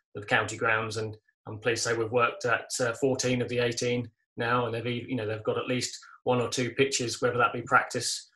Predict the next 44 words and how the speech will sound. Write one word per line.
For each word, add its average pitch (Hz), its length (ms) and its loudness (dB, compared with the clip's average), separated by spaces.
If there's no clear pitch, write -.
pitches 123 280 -2
or, 120 100 4
or 123 200 4
actual 123 360 2
match 127 260 2
pitches 113 300 -4
as 117 80 -6
well 123 100 4
on 113 60 -2
the 113 80 -2
main 117 180 -2
square. 120 380 0
So, 131 180 6
so 131 160 6
the 127 100 4
relationship 139 380 4
with 123 100 -4
all 131 140 4
those 113 180 4
clubs 117 300 -2
is, 110 320 -4
is - 100 -10
good 135 300 6
and - 80 -4
it's - 120 -6
growing, 123 360 4
um, 104 320 -2
and 110 120 -4
I 107 100 -2
expect - 340 -6
to 107 80 -12
be 110 280 -6
working 117 300 -2
with 110 160 -4
them, 117 240 -8
a 117 60 -2
lo-, 117 180 -4
a 131 40 -4
lot 123 180 4
of 107 60 -6
them 120 180 0
going 123 180 4
forwards 127 380 -2
too. 147 200 -2